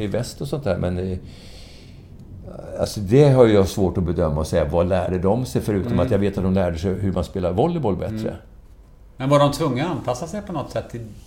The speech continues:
Speaker 2: du, du kan ju,
Speaker 1: Det är
Speaker 2: måste ju
Speaker 1: klart.
Speaker 2: onekligen ha en annan ledarstil än vad Jap-, en japan
Speaker 1: Ja,
Speaker 2: har.
Speaker 1: oh ja.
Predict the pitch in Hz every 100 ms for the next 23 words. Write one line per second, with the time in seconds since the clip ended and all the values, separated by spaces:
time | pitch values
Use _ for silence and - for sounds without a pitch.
0 | - - - - 120 147 175 160 165 165
1 | 170 151 143 143 - 165 131 120 123 127
2 | 120 113 107 104 104 - 143 120 107 107
3 | 113 110 - 113 113 95 85 101 143 -